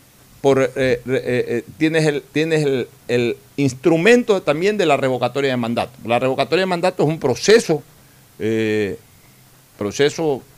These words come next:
dirigido por el Consejo Nacional Electoral, en donde la gente se pronuncia y a través de los votos con que se pronuncie, cesan a un presidente de la República.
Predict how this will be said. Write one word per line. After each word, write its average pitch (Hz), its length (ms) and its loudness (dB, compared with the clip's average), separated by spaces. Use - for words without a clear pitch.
dirigido 117 460 0
por 139 120 -4
el - 40 -4
Consejo 135 320 -4
Nacional 139 380 -6
Electoral, 139 480 -4
en 104 80 -10
donde 104 180 -6
la 98 100 -4
gente 147 260 -2
se 135 120 -2
pronuncia 120 600 -4
y 110 100 -2
a 113 60 2
través 113 300 2
de 151 80 4
los 127 140 2
votos 160 340 0
con - 160 -12
que 117 100 -12
se 120 140 -4
pronuncie, 139 540 -2
cesan 147 460 0
a 127 40 0
un 135 120 -4
presidente 123 420 -6
de 135 60 -2
la 131 80 0
República. 131 400 -8